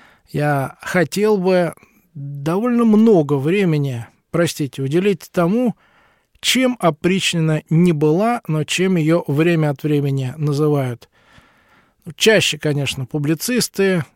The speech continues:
журналисты, просто люди досужие и высказывающие свои мнения о ней, и иногда, в общем, даже и представители науки. Представьте себе такую картинку.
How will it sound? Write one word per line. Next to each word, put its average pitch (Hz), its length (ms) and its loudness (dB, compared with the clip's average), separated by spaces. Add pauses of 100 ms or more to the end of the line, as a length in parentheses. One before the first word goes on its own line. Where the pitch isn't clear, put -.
(120)
журналисты, 151 960 0 (640)
просто 202 440 0
люди 185 200 0
досужие 156 1000 0
и 147 40 -6
высказывающие 147 760 -2
свои 151 420 0 (220)
мнения 156 580 2
о 147 140 -4
ней, 139 360 -2 (360)
и 233 240 -2
иногда, 156 560 0
в 135 120 -4
общем, 151 480 -4
даже 147 400 0
и 151 180 -2
представители 139 960 -2
науки. 151 540 0 (840)
Представьте - 560 0
себе 180 340 2 (480)
такую 165 440 0
картинку. 196 800 0